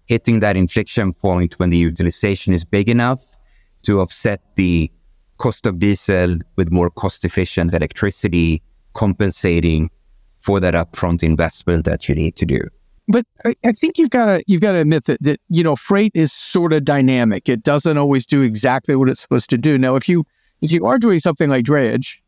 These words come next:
Speaker 2: right? I mean, you typically know when the ship's coming, when it gets unloaded, where you're going to the Inland Empire, for example, and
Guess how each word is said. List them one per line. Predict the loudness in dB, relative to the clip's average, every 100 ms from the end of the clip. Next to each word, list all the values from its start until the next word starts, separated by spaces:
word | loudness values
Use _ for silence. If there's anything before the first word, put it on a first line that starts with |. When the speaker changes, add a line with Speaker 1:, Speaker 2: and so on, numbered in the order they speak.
| -2
Speaker 2:
right? | 0 0 0
I |
mean, | 2 2
you | 0 -4
typically | -4 -2 0 0 0
know | 2 0 0
when | 0 0 0
the |
ship's | 0 -2 -4
coming, | -2 0 2 2 -2 _ _
when | -8 -2 0 0
it | 0
gets | -2 0
unloaded, | 2 2 2 2 0 -4 _ _
where | -4 0 2 2 2
you're | 0
going | 0 2 2
to |
the | 4
Inland | 2 2 2
Empire, | 0 0 -2 0
for | -2
example, | -2 0 0 0 0
and | 0